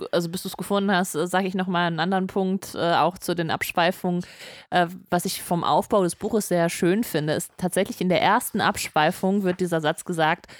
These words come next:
„Hexen stehen immer zwischen Birken.“ Und, äh, das, da, der ja dann noch ganz zentral zum Ende hin wird. Ähm,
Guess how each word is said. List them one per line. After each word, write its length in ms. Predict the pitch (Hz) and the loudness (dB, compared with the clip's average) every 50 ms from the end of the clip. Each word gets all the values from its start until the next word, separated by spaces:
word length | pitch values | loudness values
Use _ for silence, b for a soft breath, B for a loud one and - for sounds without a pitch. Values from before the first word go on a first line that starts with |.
| B B B | B B B
„Hexen 340 | - 208 - - - - 202 | -4 -4 -4 -2 -2 -2 -2
stehen 320 | - - - 180 180 180 165 | -2 0 0 2 2 2 2
immer 240 | - 190 196 190 190 | 2 2 2 2 0
zwischen 380 | - - 175 180 - 202 190 | 0 -2 -2 0 0 0 0
Birken.“ 560 | - 185 185 190 185 - - 156 139 135 139 b b b b b b b b b | 2 2 2 2 0 -2 -4 -4 -4 -4 -6 b b b b b b b b b
Und, 380 | - - 170 165 165 170 - - | -4 -2 0 0 0 0 -2 -4
äh, 240 | - - 151 156 160 | 0 2 2 4 4
das, 360 | 160 175 170 - - - - _ | 2 0 -2 -2 -6 -10 -10 _
da, 120 | - 180 170 | 0 2 2
der 280 | 143 - - 165 165 | 2 2 2 4 6
ja 100 | 175 175 | 6 6
dann 140 | 180 180 175 | 4 4 2
noch 140 | 180 - - | 0 0 0
ganz 300 | - 180 190 190 - - | 0 0 0 0 -2 -2
zentral 480 | - 185 170 - - - 175 170 180 185 | 0 0 0 0 0 2 4 4 4 2
zum 140 | - 196 156 | 2 0 2
Ende 320 | 117 156 190 220 208 170 | 2 2 4 4 4 4
hin 240 | 170 175 151 156 151 | 4 2 2 0 0
wird. 380 | 151 151 151 151 - - - - | 2 2 2 2 0 -6 -10 -6
Ähm, 400 | 156 151 151 151 151 151 151 151 | -2 0 0 2 0 0 -2 -4